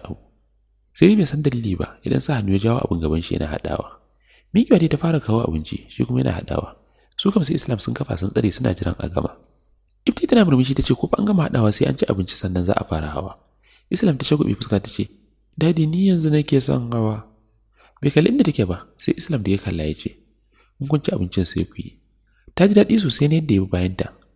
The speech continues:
Ɗan kallon su ta yi tare da sakin murmushi. Sai da ya gama haɗawa sannan suka zauna suka ci abinci tare. Islam sai da Aminu ya kalle ta sannan ta daina zuba surutu.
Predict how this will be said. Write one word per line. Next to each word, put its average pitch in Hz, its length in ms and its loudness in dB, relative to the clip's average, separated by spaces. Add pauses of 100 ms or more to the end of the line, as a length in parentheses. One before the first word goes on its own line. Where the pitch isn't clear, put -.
(280)
Ɗan 143 80 2
kallon 180 240 4
su 165 80 -6
ta - 60 -12
yi 120 100 -2
tare 95 100 -2
da 101 80 -2
sakin - 300 -8
murmushi. - 400 -8 (560)
Sai 233 120 4
da 254 60 8
ya 220 60 10
gama 190 240 4
haɗawa 123 240 2
sannan 107 180 0
suka 110 220 -4
zauna 101 200 0
suka - 200 -6
ci - 80 -12
abinci 76 320 -4
tare. - 400 -10 (880)
Islam 285 240 6
sai 233 160 2
da 240 80 4
Aminu 185 240 4
ya - 20 2
kalle 156 220 0
ta - 80 -6
sannan 117 240 -4
ta - 80 -20
daina 147 240 0
zuba 104 160 -6
surutu. 80 480 -4